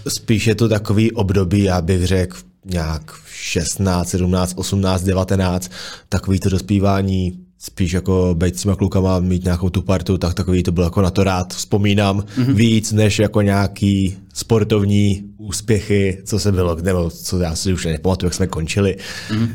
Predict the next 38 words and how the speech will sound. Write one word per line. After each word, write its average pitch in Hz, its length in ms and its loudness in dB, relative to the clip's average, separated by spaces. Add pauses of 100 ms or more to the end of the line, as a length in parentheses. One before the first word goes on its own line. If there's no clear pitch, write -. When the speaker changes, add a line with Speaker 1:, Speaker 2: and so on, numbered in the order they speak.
Speaker 2:
Vím, 117 160 4
že 120 120 2
jsem 120 160 0
nikdy 117 180 4
nevyhrál 110 520 4
tu 107 360 4
soutěž, 101 680 2
co - 120 -2
jsem 107 160 2
chtěl, 98 260 0
jakože 98 280 2
někdy 95 200 2
vyhrát, 95 360 2
ale 98 200 2
nějak 82 380 -2
jako 92 220 -2
se 87 100 -6
to 98 80 2
nikdy 92 220 2
nepovedlo. 87 520 0 (380)
No 90 340 2
a 80 260 -4 (1000)
to 98 100 -6
je 82 80 0
zase 76 240 -6
celý, 87 220 0
jako 82 200 -4
co - 120 -6
bych 80 160 -6
to - 100 0
Speaker 1:
Mhm. 139 140 4
Speaker 2:
nějak 80 320 -2 (520)
Speaker 1:
<laughs> - 520 -4
A 113 220 2
bylo 110 180 2
pro 113 140 -2
tebe 127 220 0
těžký 123 680 0